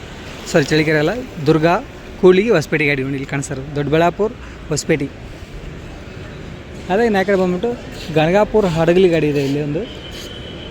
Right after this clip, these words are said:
ಗಣಗಾಪುರ ಹಡಗಲಿ ಗಾಡಿ ಹಿಂದೆ ಇರೋದು ಗಾಡಿ ಇಲ್ಲಿ ಕಾಣಿಸ್ತಾ ಇದೆ ನೋಡಿ. ದತ್ತಾತ್ರೇಯ ಎಕ್ಸ್‌ಪ್ರೆಸ್ ಗಾಡಿ. ಗಣಗಾಪುರ, ಕಲಬುರ್ಗಿ, ಹೊಸಪೇಟೆ,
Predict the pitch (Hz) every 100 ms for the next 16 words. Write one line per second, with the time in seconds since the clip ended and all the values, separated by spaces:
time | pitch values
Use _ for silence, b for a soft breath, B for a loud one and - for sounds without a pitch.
0 | - - - 151 165 180 190 151 160 165
1 | 151 139 143 147 151 139 135 135 147 143
2 | 156 147 151 139 135 - - - - 151
3 | 165 170 170 156 - 143 147 139 226 -
4 | - - - - - - - - 156 160
5 | 170 170 180 - 156 151 170 180 160 143
6 | - 165